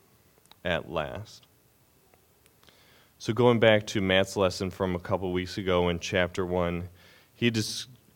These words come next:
he talked about the three pillars that Paul describes this,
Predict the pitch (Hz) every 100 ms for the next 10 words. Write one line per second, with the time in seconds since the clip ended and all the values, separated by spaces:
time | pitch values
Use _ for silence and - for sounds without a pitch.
0 | _ _ 120 135 110 110 104 98 - -
1 | 113 107 - 120 113 98 87 87 - 98
2 | 85 - 104 95 90 90 - 95 90 90
3 | 90 -